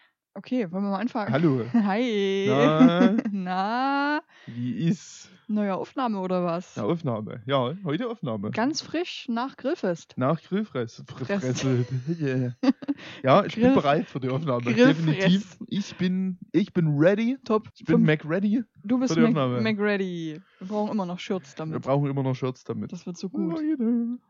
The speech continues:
Speaker 1: <laughs> Kauft unseren Merch.
Speaker 2: Kauft unseren Merch.
Speaker 1: Den, den es noch nicht
Speaker 2: Ihr habt,
Speaker 1: gibt.
Speaker 2: ihr könnt noch nicht kaufen, aber notiert's euch schon mal.
Speaker 1: Richtig.
Speaker 2: Macht euch schon mal im Telefon
Speaker 1: Ja, macht eine Notiz rein.
Speaker 2: eine Notiz.
Speaker 1: In
Speaker 2: Schreibt's in den Kalender.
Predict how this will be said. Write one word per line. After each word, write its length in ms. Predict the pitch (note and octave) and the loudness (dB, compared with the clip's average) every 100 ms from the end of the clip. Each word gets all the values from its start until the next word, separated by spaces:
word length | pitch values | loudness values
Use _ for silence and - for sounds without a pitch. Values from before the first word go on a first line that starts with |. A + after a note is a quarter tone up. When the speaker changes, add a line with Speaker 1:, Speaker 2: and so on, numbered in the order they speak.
| - - | -20 -2
Speaker 1:
<laughs> 840 | A#3+ G#3+ B3+ A#3+ - - F3 - - | -2 0 2 0 -2 -12 -10 -6 -2
Kauft 300 | B3 C4 C#4+ | -2 2 2
unseren 400 | C#4 - C4+ C4 | 2 0 0 0
Merch. 640 | F#4+ G#4 F4+ E4+ E4 E4+ - | 0 0 0 0 0 -2 -2
Speaker 2:
Kauft 340 | C3 F3+ - | -2 -2 -2
unseren 260 | D#3+ E3+ D3+ | -4 0 0
Merch. 680 | E3 G3 F#3 G3+ - - - A#3 | 0 0 0 0 -6 -16 -12 -6
Speaker 1:
Den, 280 | A3+ A#3+ | -2 0
den 180 | A#3 C4+ | 0 0
es 80 | C4+ | 0
noch 100 | C4+ | 0
nicht 260 | C4 - A#4+ A4+ | 0 -2 2 4
Speaker 2:
Ihr 80 | G#4+ | 6
habt, 100 | G4 G4+ | 6 4
Speaker 1:
gibt. 160 | D3 D3+ | 2 0
Speaker 2:
ihr 100 | C#3+ | 2
könnt 280 | A#3 C#4 | 2 2
noch 100 | G#3 | 0
nicht 180 | D3+ C3+ | 0 0
kaufen, 260 | C3+ B2 A#2+ | 0 0 0
aber 240 | A2+ A#2 - _ - _ - _ - C3 _ | -6 -6 -8 _ -20 _ -20 _ -16 -16 _
notiert's 520 | - A#2 D3 C#3+ B3+ C3+ | -16 -2 -2 -2 -4 0
euch 180 | B2 | 0
schon 200 | - B2 | 0 -4
mal. 180 | A#2 A2 A2+ | -2 -4 -4
Speaker 1:
Richtig. 400 | A3 G#3+ G3 F3+ | -2 -2 -2 -2
Speaker 2:
Macht 180 | F#3+ - | -2 -4
euch 140 | G3+ | -6
schon 160 | - G3+ | -2 -2
mal 120 | G3+ | 0
im 100 | D#3+ | -2
Telefon 520 | F3 G#3+ A3+ A3+ D#4 - _ - | -4 -4 0 -2 -2 -10 _ -6
Speaker 1:
Ja, 260 | G#3 G#3+ C#4 | -4 -2 -2
macht 200 | B3 B3 | -2 2
eine 100 | A3+ | 2
Notiz 320 | G#3+ C4 - | 2 -4 -2
rein. 60 | C4+ C#4 | 0 2
Speaker 2:
eine 60 | D#4+ | 2
Notiz. 480 | D#3+ D#3 D3 - - _ - - | 0 -2 -6 -8 -20 _ -14 -4
Speaker 1:
In 260 | A#3+ A#3+ | 2 4
Speaker 2:
Schreibt's 200 | A#3+ - | 2 0
in 80 | D#3+ | 0
den 40 | D3 | 2
Kalender. 460 | C3 E3 G3+ A#3 | 2 2 2 0